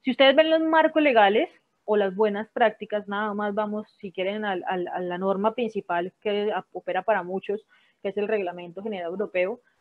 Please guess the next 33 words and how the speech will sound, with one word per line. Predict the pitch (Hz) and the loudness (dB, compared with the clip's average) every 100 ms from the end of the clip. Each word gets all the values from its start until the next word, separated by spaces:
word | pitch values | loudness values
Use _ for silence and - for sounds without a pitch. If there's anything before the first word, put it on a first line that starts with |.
| - | -12
nos | 202 | -8
hablan | 190 190 | -4 -4
también | 247 196 175 | -4 -6 -8
de | |
ser | 175 202 | -12 -12
transparente | - 214 - 185 185 196 190 202 | -12 -12 -10 -6 -6 -6 -10 -8
con, | 214 175 - | -8 -8 -10
con | 208 202 190 | -6 -4 -4
la, | 185 | -4
el | 185 | -6
manejo | 185 180 175 208 | -8 -8 -6 -6
de | |
la | 208 | -6
información. | 208 190 180 - - 180 170 _ _ _ _ | -10 -14 -16 -14 -10 -10 -12 _ _ _ _
Entonces, | - 220 214 247 240 - | -2 2 4 4 2 0
un | 254 247 | 2 4
control, | 294 277 294 294 | 0 0 2 4
una | 285 277 | 2 -2
medida, | 285 233 202 220 - | 0 0 2 0 0
es | 240 269 | -2 0
el | 320 | -4
diseño | 320 233 - 254 247 254 302 | -2 -4 0 0 0 -2 -4
de | 311 | -4
nuestros | 262 233 220 202 208 - - | -2 -2 -4 -6 -8 -8 -6
productos, | 196 202 311 - - 269 269 _ _ _ | -2 0 0 0 0 0 -2 _ _ _
de | 202 196 | -6 -4
nuestros | 190 226 285 302 - 277 269 | -2 -2 -2 -4 -4 -4 0
servicios, | 262 240 277 247 226 214 - | -2 0 0 0 -2 -2 -4
no | 226 240 | -4 -2
importa | 240 269 247 254 | 0 2 2 0
si | 247 220 | -2 -4
es | 226 | -4
una, | 226 240 | -6 -6